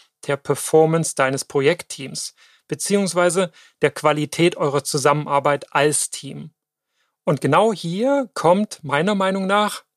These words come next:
die Performance als in Anführungsstrichen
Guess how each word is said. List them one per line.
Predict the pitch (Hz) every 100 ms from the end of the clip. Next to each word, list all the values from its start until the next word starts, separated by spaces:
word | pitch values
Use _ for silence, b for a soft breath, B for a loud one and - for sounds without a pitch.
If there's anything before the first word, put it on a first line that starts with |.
| -
die | -
Performance | - 135 - - 220 202 143 180 202 - - _ -
als | 156 170 -
in | - 156
Anführungsstrichen | 151 165 - 156 139 - 143 160